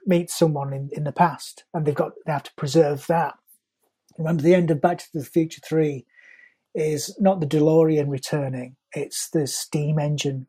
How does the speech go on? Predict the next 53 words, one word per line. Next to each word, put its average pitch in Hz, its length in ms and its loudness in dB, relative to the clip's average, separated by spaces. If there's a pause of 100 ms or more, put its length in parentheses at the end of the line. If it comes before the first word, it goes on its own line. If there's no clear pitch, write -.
(140)
returning 139 600 -8 (100)
with, 151 480 -2 (200)
with 151 180 -2
Doc - 220 0
Brown's 135 340 -4
family. 147 480 -6 (760)
Um, 175 540 4 (160)
that 208 260 10
was 190 160 -2
the 185 80 2
one 175 200 4
that 170 100 0
I 165 80 -4
really, 156 500 -4 (280)
I 165 60 -6
thought 165 240 -2
about 156 240 -4
a - 20 -2
lot, 170 160 -2
but 175 60 0
I 185 140 4
also 214 240 4
think 185 220 2
it's 175 160 -6
almost 175 300 0
too 165 240 4
big 143 340 -2 (600)
for 160 100 2
the - 120 -4
<laughs> - 200 -6
list - 520 0 (600)
in 156 140 0
a, 151 60 -4 (140)
in 170 140 4
a 151 80 2
way. 147 180 2
I 151 120 4
think, 214 220 8
I 196 40 2
think 180 300 2 (520)
it, 185 260 -8 (100)
it 196 160 4
exists 165 460 6
beyond 156 440 2
the 143 80 -6
list. 139 220 -6
Everybody 170 460 6
knows 156 360 2
that 160 160 -8
Back 156 220 -6
to - 80 -20
the 147 100 -4
Future 151 580 -6